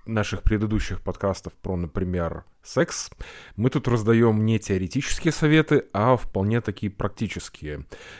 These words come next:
Я лично сменил четыре страны, а, одиннадцать городов,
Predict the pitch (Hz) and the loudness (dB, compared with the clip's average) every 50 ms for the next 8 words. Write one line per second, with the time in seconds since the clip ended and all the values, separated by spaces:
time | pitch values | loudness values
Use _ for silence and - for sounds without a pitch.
0 | - - - 95 92 110 117 123 120 113 104 - - - 101 - - 110 104 107 | -12 -8 -4 0 4 4 6 6 4 2 0 -2 -4 -4 -4 -4 -2 -2 0 0
1 | 107 110 107 107 98 92 85 - - - - - _ _ _ _ - - - _ | 2 2 2 2 2 0 -2 -6 -14 -20 -20 -20 _ _ _ _ -20 -20 -20 _
2 | _ _ _ _ _ _ - - 113 - - 110 101 92 87 - - - 98 101 | _ _ _ _ _ _ -6 -4 -4 -2 -2 -2 -2 -2 -4 -6 -4 -2 0 0
3 | 104 107 107 104 101 92 82 - - - - - - - - - - - 117 110 | 0 2 0 0 0 -2 -4 -8 -12 -20 -20 -20 -20 -20 -20 -10 -6 -2 0 2
4 | 107 107 104 101 101 101 98 98 98 101 - - - 117 113 113 104 101 95 110 | 4 4 4 4 4 4 4 2 2 0 -2 -2 0 2 2 2 2 0 0 2
5 | 120 120 113 107 98 - - - 107 85 85 87 101 95 95 92 90 120 143 170 | 2 2 4 2 0 -2 -4 -6 -8 -4 -2 0 2 2 2 2 4 6 8 8
6 | 190 190 - - - - | 8 6 2 -2 -14 -18